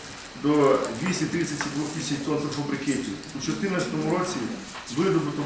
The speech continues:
було близько чотириста двадцять одної тисячі тонн торфу, де було зроблено близько двісті одної тисячі тонн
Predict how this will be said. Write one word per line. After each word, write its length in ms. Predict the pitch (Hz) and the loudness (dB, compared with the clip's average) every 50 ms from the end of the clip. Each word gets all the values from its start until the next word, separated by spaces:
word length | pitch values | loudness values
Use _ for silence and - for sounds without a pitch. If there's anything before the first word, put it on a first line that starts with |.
| 135 | 4
було 160 | 147 151 151 | 4 4 4
близько 420 | 143 143 143 170 180 180 - - 147 - | 4 4 4 4 4 2 2 0 -2 -2
чотириста 400 | 147 143 - 170 170 165 - 160 | -2 -2 0 2 2 2 2 0
двадцять 360 | 135 139 151 151 147 - - 143 | 0 2 2 2 2 2 0 -2
одної 220 | 135 139 156 139 | -2 0 0 0
тисячі 400 | - 156 143 - 147 - - 147 - - | 0 -2 -2 -2 -2 -4 -4 -4 -2 0
тонн 140 | 143 135 135 143 | 0 0 0 2
торфу, 300 | 165 180 180 - - 151 139 - - - - - | 0 0 0 0 -2 -4 -6 -6 -8 -12 -6 -2
де 80 | 139 | -2
було 220 | 139 139 143 147 139 | 0 2 4 4 4
зроблено 420 | 143 165 175 156 160 151 143 139 | 4 4 2 2 2 2 2 2
близько 380 | 127 135 151 160 151 - 156 139 123 135 | 2 4 2 2 2 2 0 -2 0 0
двісті 340 | 160 151 139 - - 139 127 127 127 - - - - - - | 0 0 -2 -2 -2 0 0 -2 -2 -4 -6 -8 -8 -6 -4
одної 340 | 127 123 143 160 156 151 143 | -2 0 2 4 4 4 4
тисячі 400 | 151 160 - - - - - 135 | 2 0 -4 -4 -4 -4 -6 -4
тонн 280 | - 147 147 143 143 | -2 0 0 2 2